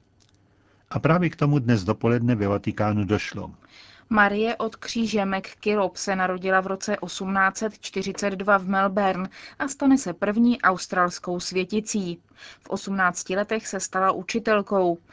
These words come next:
Speaker 2: V chudé oblasti jihu Austrálie, kde žila, založila spolu s tamním farářem otcem Vůdcem první dvě katolické školy, na kterých se neplatilo školné, aby tak pomohla v boji s negramotností.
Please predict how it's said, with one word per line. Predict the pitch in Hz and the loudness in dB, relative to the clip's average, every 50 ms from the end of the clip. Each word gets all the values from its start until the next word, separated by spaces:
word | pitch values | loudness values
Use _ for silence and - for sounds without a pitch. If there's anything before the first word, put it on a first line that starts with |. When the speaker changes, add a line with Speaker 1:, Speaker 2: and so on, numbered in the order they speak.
| - - - _ | -20 -20 -20 _
Speaker 2:
V | - | -20
chudé | - - 294 247 277 233 - | -4 -2 0 2 2 2 0
oblasti | 180 190 185 214 220 220 - - - 240 | 0 0 2 2 2 2 -2 -4 -4 -2
jihu | 220 190 185 180 175 | -2 0 0 0 2
Austrálie, | 131 170 180 180 - - - 202 202 202 202 208 214 220 220 214 | 2 2 2 0 -4 -8 -6 -2 0 0 2 2 2 0 0 0
kde | 208 185 180 180 | -2 -2 -2 -2
žila, | 180 185 190 190 202 214 226 - - | -2 -2 -2 0 2 0 0 0 -2
založila | 220 233 247 247 254 254 233 254 269 240 196 180 | -2 -2 0 0 0 0 0 0 2 2 2 0
spolu | - - - - 208 208 226 233 | 0 -8 -6 -4 -2 0 0 -2
s | - - | -4 -4
tamním | - 226 196 180 175 170 170 175 | -6 -4 -4 -2 -4 -4 -4 -6
farářem | 175 196 185 190 190 190 196 196 196 202 202 202 - | -2 -2 0 2 2 2 2 2 0 0 0 0 -2
otcem | 180 - - - 175 170 175 | -4 -6 -6 -6 -6 -6 -4
Vůdcem | 175 196 190 - - 240 240 233 226 | -6 -8 -8 -6 -2 2 2 2 2
první | 247 254 254 262 262 262 | 2 0 2 4 4 4
dvě | 233 262 262 262 | 4 2 -2 -2
katolické | - 226 214 - 220 214 214 214 - - 226 220 214 | -2 -2 -2 -2 -2 -4 -2 -4 -4 -4 -4 -2 -2
školy, | - - - 214 220 214 202 190 - - - - - - - - | -2 -4 -2 0 0 0 0 -2 -6 -14 -20 -20 -20 -14 -4 -2
na | 262 269 | -2 -2
kterých | 269 - 277 262 254 240 - | 0 0 0 0 0 -2 -6
se | - - 185 | -6 -4 -2
neplatilo | 185 180 180 - 196 190 196 - 202 190 196 | -2 -4 0 0 -2 -2 0 -2 -2 -2 -2
školné, | - - - - 202 208 220 220 214 196 185 190 - - - - - _ | -2 -6 0 4 4 6 6 6 6 4 2 2 -2 -10 -20 -20 -14 _
aby | - 262 247 254 | -2 0 0 0
tak | - 185 170 - - | -2 -4 -6 -8 -8
pomohla | - 196 190 190 190 190 196 202 208 214 220 | -4 -2 0 0 0 0 0 2 2 2 2
v | 208 202 | 0 0
boji | 185 175 190 196 196 | -2 -2 -2 -2 0
s | 190 | 0
negramotností. | 202 196 196 185 214 220 220 214 202 - 214 208 208 202 - - - - 190 180 170 170 | 0 0 0 2 2 4 4 4 2 0 -2 -2 -2 -2 -4 -6 -6 -6 -6 -6 -6 -10